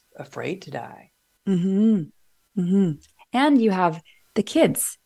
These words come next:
Speaker 2: The kids
Speaker 1: Oh,
Speaker 2: are
Speaker 1: and I
Speaker 2: here
Speaker 1: thought
Speaker 2: to
Speaker 1: about my
Speaker 2: see.
Speaker 1: kids, and that's
Speaker 2: Yeah.
Speaker 1: what pulled me through. How old are your kids?
Speaker 2: My son's fifteen and my daughter's thirteen. So,
Speaker 1: Oh.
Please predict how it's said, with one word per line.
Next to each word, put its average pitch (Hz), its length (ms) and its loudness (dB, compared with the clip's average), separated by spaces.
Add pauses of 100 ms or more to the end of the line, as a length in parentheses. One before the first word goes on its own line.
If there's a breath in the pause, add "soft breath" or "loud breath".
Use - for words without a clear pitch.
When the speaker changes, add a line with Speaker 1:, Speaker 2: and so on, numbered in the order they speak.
(160)
Speaker 2:
The 196 80 -4
kids 226 300 2
Speaker 1:
Oh, 285 60 0
Speaker 2:
are - 20 2
Speaker 1:
and 196 200 2
I 185 60 4
Speaker 2:
here 180 80 -2
Speaker 1:
thought 190 160 2
Speaker 2:
to 202 60 4
Speaker 1:
about 202 240 2
my 294 100 0
Speaker 2:
see. 180 140 0
Speaker 1:
kids, 220 320 -6
and 165 120 0
that's 185 200 2
Speaker 2:
Yeah. 247 120 0
Speaker 1:
what 247 240 -2
pulled 170 300 -2
me 165 260 -4
through. 170 180 -2
How 254 200 2
old 240 180 0
are 233 80 -4
your 220 140 -4
kids? 254 640 -6 (520)
Speaker 2:
My 190 100 0
son's 196 320 0
fifteen 190 640 0
and 180 140 0
my 175 100 2
daughter's 165 360 0
thirteen. 180 760 0 (440)
So, 170 520 -2
Speaker 1:
Oh. - 40 -20